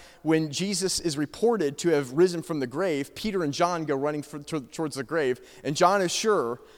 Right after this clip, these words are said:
to make sure that in this kind of race to the grave, that he makes sure that we know that he beat Peter to that grave,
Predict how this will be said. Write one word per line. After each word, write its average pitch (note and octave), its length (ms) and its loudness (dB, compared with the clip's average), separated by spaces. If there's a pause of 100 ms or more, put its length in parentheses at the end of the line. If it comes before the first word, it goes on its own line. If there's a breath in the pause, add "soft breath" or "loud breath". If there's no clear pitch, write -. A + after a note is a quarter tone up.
(160 loud breath)
to F3+ 140 2
make E3+ 200 4
sure F3+ 280 2
that D3+ 280 2
in F3 100 4
this E3+ 320 2 (220 loud breath)
kind F3+ 140 4
of C3+ 160 -4
race F#3 320 4
to F#3 40 -4
the E3 80 0
grave, D3+ 400 2
that C#3 140 -4
he E3 100 0
makes E3 220 0
sure F3+ 200 0
that D3 220 0
we D#3 140 0
know E3 180 4
that D3+ 140 -6
he A3 260 -2
beat F#3+ 320 -4
Peter D3 340 -2
to F3 180 -6
that D3 200 2
grave, C3+ 420 0